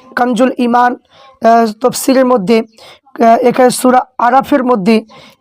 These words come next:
আহ, এখানে এসেছে, আহ, এই যে এখানে আয়াতের কথা বলা হয়েছে যে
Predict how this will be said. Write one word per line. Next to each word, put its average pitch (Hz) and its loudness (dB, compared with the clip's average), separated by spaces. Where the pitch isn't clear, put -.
আহ, 220 2
এখানে 240 0
এসেছে, 240 -2
আহ, 226 4
এই 240 2
যে 233 2
এখানে 240 0
আয়াতের 240 -2
কথা 233 -2
বলা 214 0
হয়েছে 220 -2
যে 220 0